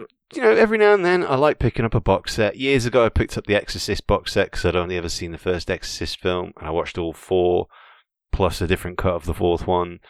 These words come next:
in the space of a weekend. And what I'll say about that is, that is a series you should watch in reverse order, 'cause then it just gets better as it goes on. That's not fair.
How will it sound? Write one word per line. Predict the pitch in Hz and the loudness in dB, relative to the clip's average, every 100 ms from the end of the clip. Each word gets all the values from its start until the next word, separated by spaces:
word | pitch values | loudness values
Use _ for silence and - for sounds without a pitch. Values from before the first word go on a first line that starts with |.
| - - - _ _ | -20 -20 -20 _ _
in | - 92 | -8 -6
the | 87 | -2
space | 107 95 | 0 0
of | 101 | 0
a | |
weekend. | 95 110 127 143 151 - _ _ _ - | -2 -2 -2 -2 -6 -14 _ _ _ -6
And | 101 98 101 98 | -2 0 0 2
what | 104 | 2
I'll | 98 | 2
say | - 98 | 2 0
about | 92 92 | 0 0
that | 98 85 | -2 -2
is, | 85 87 - - - _ _ _ _ - | -4 -6 -10 -14 -18 _ _ _ _ -2
that | 101 101 | 0 0
is | 78 | -4
a | 82 | -6
series | - 90 82 80 | -2 0 0 -4
you | |
should | 78 - | -6 -4
watch | 85 80 78 | -4 -4 -6
in | |
reverse | 76 82 78 - | -6 -4 -4 -4
order, | 76 76 - - | -6 -6 -10 -8
'cause | 80 | -8
then | 73 78 | -6 -6
it | 80 - | -8 -12
just | - 76 - | -8 -8 -8
gets | - 73 | -10 -10
better | - 82 78 - 80 | -8 -8 -6 -8 -10
as | 85 | -10
it | |
goes | 87 80 76 | -8 -8 -8
on. | 78 - - - | -12 -16 -20 -6
That's | - - | -2 -2
not | 90 - | -4 -4
fair. | 90 78 80 | 0 0 0